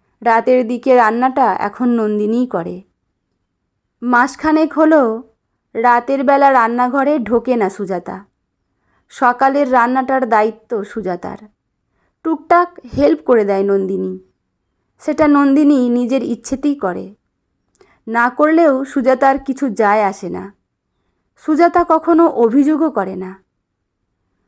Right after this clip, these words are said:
আবিরের পছন্দের চিলি চিকেন বানালেও সুজাতার জন্য পনির বানিয়েছে নন্দিনী। সাত বছর হলো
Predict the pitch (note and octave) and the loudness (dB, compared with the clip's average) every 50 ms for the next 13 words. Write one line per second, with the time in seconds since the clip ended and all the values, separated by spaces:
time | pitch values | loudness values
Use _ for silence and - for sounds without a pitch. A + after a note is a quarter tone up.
0 | _ _ _ _ _ _ _ - A#3+ A#3+ A#3 C#4 C#4 C4+ C#4+ C4+ C4 - C#4 C4 | _ _ _ _ _ _ _ -2 0 0 0 0 -2 -2 -2 -2 -2 0 0 0
1 | C4 C4+ C#4+ D4 C#4+ C#4 D4 D4 D4 D4 D4 C4 C4 B3+ C4+ C4 C4+ C#4+ C4 - | 0 0 0 0 0 2 2 0 0 -2 -2 -2 -2 -2 -2 -2 -4 -4 -4 0
2 | D4+ C#4+ C#4 C4 C#4 C#4 C#4 C#4 C#4+ C#4+ C4+ A3+ G3 G3+ G#3+ A#3 B3 _ _ _ | 0 2 2 2 2 2 2 2 2 2 2 2 0 -2 -4 -8 -14 _ _ _
3 | - - C4+ A#3 C4 B3+ B3+ C4+ C4 B3+ A#3+ G#3+ C4 B3 B3+ C4 C4+ C#4+ E4 G4+ | -12 -8 -4 0 0 0 2 2 0 0 2 0 0 0 2 2 2 2 2 2
4 | G4 - _ _ _ _ _ _ - B3 C4+ C4+ C#4 C#4+ C#4 C4+ A3+ A#3 A3+ A3 | 0 -4 _ _ _ _ _ _ -8 -4 0 0 2 2 2 2 2 0 0 0
5 | A3 A3 G#3+ A3 - D#4+ D4 C4 A3+ G3+ G3+ G3 G3 F3+ F#3 F#3 F3+ - _ _ | -2 -4 -4 -2 0 2 2 2 2 0 0 -2 -2 -2 -4 -6 -8 -10 _ _
6 | _ _ _ _ _ _ _ _ _ _ _ _ - - D#4 C#4 C#4+ C4 B3+ A#3+ | _ _ _ _ _ _ _ _ _ _ _ _ -6 -2 0 0 0 0 0 0
7 | B3+ B3 B3 - D4+ D4+ D4+ A#3 A#3 G3 F#3 F#3 - G3 | 0 0 0 0 0 0 0 0 -2 -4 -6 -6 -10 -12